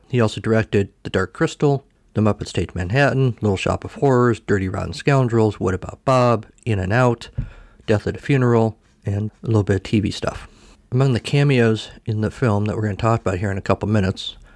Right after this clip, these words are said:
are Sandra Bernhard, John Candy, Chevy Chase, Joe Flaherty, Waylon Jennings,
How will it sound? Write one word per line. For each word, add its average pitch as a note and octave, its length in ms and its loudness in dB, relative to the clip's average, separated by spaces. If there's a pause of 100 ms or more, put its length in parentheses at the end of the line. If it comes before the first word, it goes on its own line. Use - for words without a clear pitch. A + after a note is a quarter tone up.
(420)
are G#2 200 0
Sandra G2 360 0
Bernhard, B2 580 2
John G2 280 -8
Candy, A#2+ 480 0
Chevy G2+ 360 -4
Chase, B2+ 480 0 (120)
Joe F#2+ 160 -4
Flaherty, A#2 560 2
Waylon G#2+ 400 -2
Jennings, B2+ 440 0